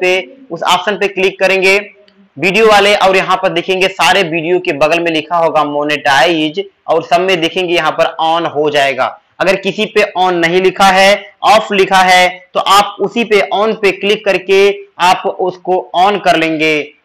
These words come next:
और ऑफ बिल्कुल नहीं छोड़िएगा। आप किसी भी video पर ऑफ नहीं छोड़ना है आपको, नहीं तो उस video के पैसे आपको नहीं मिलेंगे। तो सभी video पर on होना चाहिए, और यहाँ से देख सकते हैं on और off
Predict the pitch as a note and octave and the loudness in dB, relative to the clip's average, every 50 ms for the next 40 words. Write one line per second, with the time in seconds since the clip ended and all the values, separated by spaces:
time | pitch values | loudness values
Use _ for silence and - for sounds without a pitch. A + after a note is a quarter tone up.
0 | _ - - D#3 E3 F3 - - - E3+ F3 F#3 F3 - - F3+ G3+ G3+ G#3 B3 | _ -2 0 2 2 2 0 0 0 2 2 2 0 -2 -2 -2 -2 0 0 0
1 | A#3 G#3 G#3 G3+ - F#3 F3+ F3 F3+ F3+ E3+ F#3+ F#3 F#3+ G3+ - - F#3+ F3+ A#3+ | 0 0 0 0 0 0 2 4 4 4 4 4 4 4 2 0 -6 -4 -2 -2
2 | A#3 A3 F3+ F#3 F#3 E3 G3 G3 F#3+ F#3+ - - E3+ F3+ F3 F3 F3 F3+ F#3+ G3 | -2 -2 0 -2 0 0 0 0 0 -2 -4 -2 -2 -2 -2 -4 -6 -6 -6 -6
3 | F3+ - F3 E3 E3+ E3+ E3 E3 D#3+ D#3 D#3 - - E3+ E3 E3 D#3 F3 F3+ D#3 | -4 -4 -4 -2 -2 -2 0 2 0 0 0 -2 -6 -4 -4 -4 -4 -4 -6 -6
4 | D3 D#3 E3 D3+ E3 D#3+ D3 D#3+ D#3 D3+ D3+ D3 - D#3 D3+ D3 C#3+ - - D#3 | -6 -6 -4 -2 -4 -4 -4 -6 -4 -4 -4 -4 -2 -2 -2 -2 -2 -6 -10 -10
5 | D#3 D3 C#3+ C#3 C#3+ C#3 C3 C3+ B2+ A#2+ A#2 G#2+ G#2 _ _ _ _ _ _ - | -10 -10 -10 -10 -10 -8 -8 -8 -8 -8 -10 -12 -12 _ _ _ _ _ _ -12
6 | D3 - G3 G3 A3+ A3 G3+ G#3+ F3+ G3+ G#3 G#3 G#3 G3 - - F3+ F#3 F#3 E3+ | -6 -2 0 0 0 0 0 0 0 0 0 0 0 -4 -4 -2 -2 -2 -2 -2
7 | D#3 E3 E3 F3 F3 F3 F3+ E3+ E3 E3 E3 E3+ F#3 F3+ - _ _ - E3 F3+ | -2 -2 -2 -2 0 0 0 0 2 0 0 -2 -2 -4 -8 _ _ -4 -2 -2
8 | F#3 F#3 F#3+ F3+ F#3+ E3+ F#3 G#3 G3+ G3+ G#3 E3 - - G#3 G3 G#3 - F3+ F#3+ | 0 -2 -4 -4 -4 -4 -4 -4 -2 -2 -6 -6 -4 -4 -4 -4 -2 -2 -2 0
9 | F#3+ F#3+ F#3 F3 F3 E3+ F3 | 0 2 2 2 2 2 0